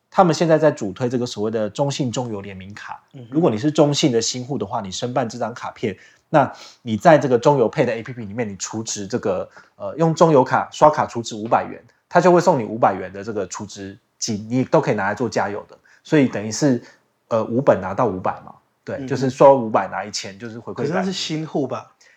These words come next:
Speaker 1: 新户，对。
Speaker 2: 啊，新卡嘞？
Speaker 1: 新卡里的话，它中两百二，比较少。
Speaker 2: 哦。
Speaker 1: 对，就是你之前都没有这张卡片，但是你办了，你解完任务，它就多给你两百。
Speaker 2: 那你觉得我要办吗？因为我已经是，我已经是中信的客户了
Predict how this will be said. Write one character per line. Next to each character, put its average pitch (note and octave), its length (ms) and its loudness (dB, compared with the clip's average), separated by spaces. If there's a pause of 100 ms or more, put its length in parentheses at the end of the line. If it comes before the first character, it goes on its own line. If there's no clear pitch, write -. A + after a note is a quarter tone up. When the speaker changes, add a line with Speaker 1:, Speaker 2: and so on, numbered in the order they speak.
(140)
Speaker 1:
新 D#3+ 200 0
户， D#3+ 380 4 (140)
对。 A#2 260 -2 (240)
Speaker 2:
啊， D#3+ 100 -6
新 F3 240 -8
卡 C3+ 260 -2
嘞？ A#2 220 -8 (200)
Speaker 1:
新 C#4 240 -4
卡 G#3 180 6
里 D3+ 140 4
的 C3+ 80 2
话， F#3+ 100 6
它 E3 180 4
中 D3+ 460 -4
两 G2+ 180 -10
百 G2+ 200 -6
二， G2 100 -8
比 G2+ 100 -20
较 B2 120 -8
少。 - 300 -12 (420)
Speaker 2:
哦。 B2+ 540 -16
Speaker 1:
对， G#2 200 -12 (220)
就 G#3+ 100 6
是 G#3 200 4
你 C3+ 120 0
之 G3+ 140 2
前 D#3 120 0
都 D#3 80 6
没 D#3+ 100 4
有 A#2+ 60 4
这 C#3 80 0
张 C3+ 120 4
卡 A#2+ 140 -4
片， A#2+ 180 -8
但 C#3 100 0
是 C3+ 120 -8
你 F2+ 160 -16
办 A2+ 140 6
了， F2+ 220 -12 (320)
你 C#3 100 -2
解 C#3+ 140 4
完 G#2 140 0
任 C3 160 2
务， C3 40 -2
它 A#2+ 120 -6
就 A#2 80 -6
多 A2+ 140 -4
给 G#2 100 -8
你 F2+ 80 -12
两 F2 180 -14
百。 - 240 -8
Speaker 2:
那 A#3 100 0
你 E3+ 60 0
觉 E3 120 0
得 D#3 60 6
我 C3+ 80 6
要 C3+ 100 2
办 E3 160 2
吗？ D3 80 -2
因 F3+ 100 -2
为 G3 160 -2
我 D#3 120 -2
已 D#3+ 40 0
经 C#3 180 -8
是， C#3+ 440 -4 (720)
我 F3 100 2
已 F#3 40 2
经 D#3+ 160 -2
是 F3 120 -2
中 D3+ 340 0
信 D3+ 220 -6
的 B2 80 -2
客 C3+ 260 0
户 B2+ 220 -4
了 - 220 -16